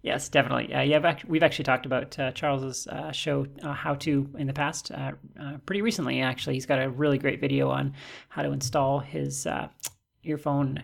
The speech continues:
jack kit that he sells for the two C Plus. It's great. Really nicely produced videos. All right, well, that's all of the emails I have. Do you have any feedback in your list, Mike?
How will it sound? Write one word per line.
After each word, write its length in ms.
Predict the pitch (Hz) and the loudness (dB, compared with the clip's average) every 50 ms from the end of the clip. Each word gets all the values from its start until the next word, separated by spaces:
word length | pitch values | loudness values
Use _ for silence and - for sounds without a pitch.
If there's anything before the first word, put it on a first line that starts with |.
| - - | -12 -8
jack 420 | - - 143 139 135 139 - - _ | -4 -2 0 0 -2 -4 -10 -18 _
kit 280 | - - - - - - - | -2 -2 -2 -2 -2 -8 -12
that 80 | - | -10
he 40 | - - | -10 -8
sells 320 | - - - - 143 - | -4 -4 -4 -4 -4 -6
for 120 | - - - | -8 -8 -8
the 60 | 151 | -8
two 160 | 143 - - | -8 -8 -10
C 120 | - - 143 | -10 -10 -8
Plus. 340 | - - - - - - - - _ - | -8 -8 -8 -8 -10 -12 -14 -18 _ -20
It's 120 | - - | -18 -12
great. 260 | - - - - - - _ _ _ - - - - - - - - - - _ | -8 -6 -6 -6 -8 -12 _ _ _ -18 -18 -18 -18 -20 -20 -20 -20 -20 -12 _
Really 120 | - 143 135 | -4 -4 -4
nicely 320 | 139 139 139 - - 156 | -4 -4 -6 -6 -6 -8
produced 420 | - - 139 139 143 139 - - - - - | -8 -4 -2 -2 -2 -2 -4 -8 -10 -12 -8
videos. 480 | 156 147 143 143 143 139 143 139 - - - - - - - - - - - - - - - - - - - | -4 -2 0 2 2 2 0 -2 -4 -8 -10 -16 -20 -18 -18 -18 -20 -20 -20 -20 -20 -20 -20 -20 -20 -12 -8
All 120 | 233 240 247 | -4 -2 0
right, 200 | 240 208 - - | 2 2 2 4
well, 340 | 208 233 214 151 139 143 139 | 6 6 8 6 6 4 2
that's 240 | 185 185 190 - - | 0 0 0 -2 -6
all 400 | - - 175 165 165 170 170 170 | -4 0 2 4 4 4 4 4
of 300 | 165 160 156 143 143 147 | 4 2 2 0 -4 -2
the 520 | 160 156 151 151 147 147 147 143 139 - - | 0 0 0 0 0 0 0 0 -2 -2 0
emails 340 | 180 208 202 175 147 139 139 | 0 2 4 4 4 4 4
I 80 | 143 143 | 2 2
have. 300 | 147 151 156 170 190 180 | 2 0 0 0 -2 -2
Do 80 | - 190 | -2 -2
you 40 | 185 | -2
have 80 | 185 | -2
any 140 | 185 185 185 | -2 -2 -4
feedback 640 | 170 - 202 196 185 196 196 202 202 - - - 202 | -4 -4 -6 -2 0 0 0 -2 -2 -6 -10 -8 -6
in 120 | 196 190 | -4 -4
your 180 | 196 196 196 190 | -4 -4 -4 -4
list, 240 | 196 202 - - - | -4 -4 -4 -4 -4
Mike? 340 | 214 220 226 - - - | -4 -4 -4 -6 -10 -18